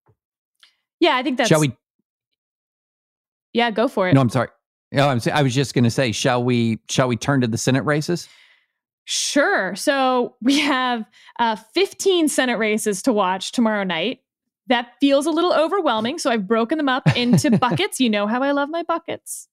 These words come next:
Speaker 2: Yes.
Speaker 1: So we have, uh, the swing state shuffle, uh, Arizona, North Carolina, Iowa, Georgia. These are states that will also matter in the presidential. So to the extent you don't care about the Senate, the Senate numbers could be interesting because,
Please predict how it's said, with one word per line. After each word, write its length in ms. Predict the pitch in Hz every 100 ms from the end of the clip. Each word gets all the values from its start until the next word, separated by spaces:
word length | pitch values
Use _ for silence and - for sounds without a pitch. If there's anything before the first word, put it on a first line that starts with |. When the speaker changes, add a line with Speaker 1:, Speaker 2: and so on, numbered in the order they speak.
| _
Speaker 2:
Yes. 720 | - 120 120 123 113 - - _ _ - -
Speaker 1:
So 300 | 294 262 240
we 160 | 247
have, 560 | 269 269 254 254 254 220
uh, 220 | - 226
the 80 | 220
swing 320 | - 320 349
state 340 | - - 311 -
shuffle, 600 | - 254 262 330 392 _ _ _ _ _ _
uh, 260 | 233 226 214 -
Arizona, 600 | 285 294 285 285 285 269
North 340 | 240 262 269
Carolina, 680 | - 277 262 254 240 247 247 -
Iowa, 520 | 220 247 254 254 240
Georgia. 720 | 202 220 247 254 226 196 190
These 180 | 220 254
are 80 | 269
states 380 | - 233 240 -
that 120 | 202
will 140 | 202
also 380 | - 247 254 262
matter 380 | 240 233 240 233
in 120 | 220
the 60 | 202
presidential. 880 | - 226 208 240 277 285 294 285 - -
So 140 | - 262
to 80 | 208
the 80 |
extent 400 | 233 - 277 269
you 60 | 226
don't 180 | 202 185
care 260 | - 403
about 220 | 427 233 -
the 60 |
Senate, 420 | 190 220 202 254 - _ _
the 80 | 233
Senate 300 | - 285 262
numbers 400 | 247 247 233 -
could 160 | 320
be 140 | 254 254
interesting 460 | 240 226 - 233
because, 540 | 226 220 226 220 196